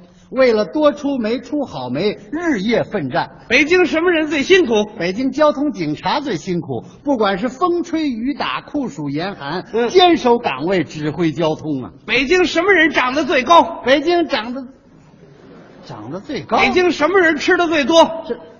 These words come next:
Speaker 2: 北京什么人最懒？北京什么人最个别？
Speaker 1: 北京属你最个别。
Speaker 2: 怎么了？
Speaker 1: 你这问题提的个别呀。
Speaker 2: 你答不上来了。
Speaker 1: 不单我答不上来，
Speaker 2: 啊。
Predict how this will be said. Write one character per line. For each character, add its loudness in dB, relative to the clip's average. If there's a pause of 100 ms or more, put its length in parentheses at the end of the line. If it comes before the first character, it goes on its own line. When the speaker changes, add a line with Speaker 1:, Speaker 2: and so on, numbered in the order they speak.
(440)
Speaker 2:
北 0
京 2
什 2
么 2
人 2
最 0
懒？ 2 (720)
北 0
京 0
什 -2
么 4
人 4
最 2
个 4
别？ 6 (720)
Speaker 1:
北 4
京 4 (600)
属 2
你 4
最 4
个 4
别。 2 (720)
Speaker 2:
怎 -10
么 -10
了？ 2
Speaker 1:
你 -2
这 8
问 8
题 -2
提 0
的 2
个 4
别 0
呀。 0
Speaker 2:
你 0
答 0
不 0
上 0
来 4
了。 0 (460)
Speaker 1:
不 -8
单 2
我 -2
答 0
不 -2
上 -2
来， -2
Speaker 2:
啊。 -2